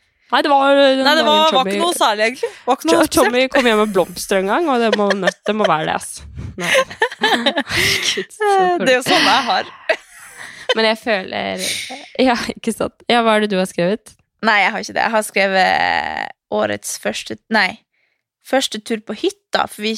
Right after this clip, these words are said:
Speaker 2: eller familien kjøpte jo hytta
Speaker 1: Ja.
Speaker 2: det-, dette året.
Speaker 1: Stemmer.
Speaker 2: Og første gang jeg kom dit, var jo etter at jeg, hadde, jeg og Solveig hadde vært på en sånn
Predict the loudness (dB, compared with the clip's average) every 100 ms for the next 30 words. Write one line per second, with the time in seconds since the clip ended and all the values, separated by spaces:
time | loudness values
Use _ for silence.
0 | -2 0 0 -2 -4 -4 -4 -6 -8 -10
1 | -8 -4 -2 -2 -6 -4 -4 -2 0 0
2 | -2 -6 -20 -20 -20 -20 -20 -20 -20 -20
3 | -10 -6 -2 2 4 2 0 -2 -2 0
4 | 0 2 0 -2 -2 -2 -2 -2 -2 -2
5 | -6 _ -10 -8 -8 -10 -12 -2 2 2
6 | 0 -4 -6 -6 -8 -4 -2 0 -2 -2
7 | -6 -8 -4 0 0 -2 -4 -2 -2 -4
8 | -6 -8 -6 -6 -8 -8